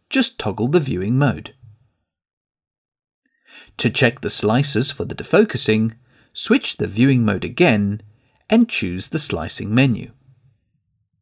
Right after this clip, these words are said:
For a slightly better result, you can increase the slicing and blend values. When you go back to the focus controls and look at the result,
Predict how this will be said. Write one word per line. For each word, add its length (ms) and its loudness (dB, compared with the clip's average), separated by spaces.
For 200 -4
a 60 -2
slightly 480 2
better 280 0
result, 540 0
you 140 4
can 280 2
increase 520 2
the 100 -8
slicing 760 0
and 220 0
blend 320 -6
values. 680 0
When 200 2
you 80 2
go 140 -2
back 280 0
to 100 -4
the 100 -2
focus 380 2
controls 560 0
and 260 4
look 160 2
at 80 -2
the 100 0
result, 520 -2